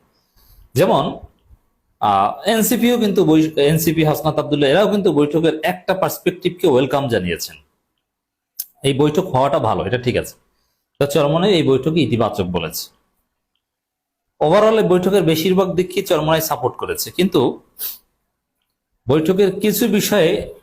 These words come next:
অত্যন্ত চমৎকার ভ্যালিড প্রশ্ন তুলেছে ইসলামী আন্দোলন বাংলাদেশ, যেটা অন্য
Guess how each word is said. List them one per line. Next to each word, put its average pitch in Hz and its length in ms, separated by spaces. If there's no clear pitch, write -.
অত্যন্ত 196 360
চমৎকার 190 720
ভ্যালিড 196 460
প্রশ্ন 185 260
তুলেছে 151 400
ইসলামী 165 360
আন্দোলন 143 260
বাংলাদেশ, 127 360
যেটা 135 240
অন্য 143 240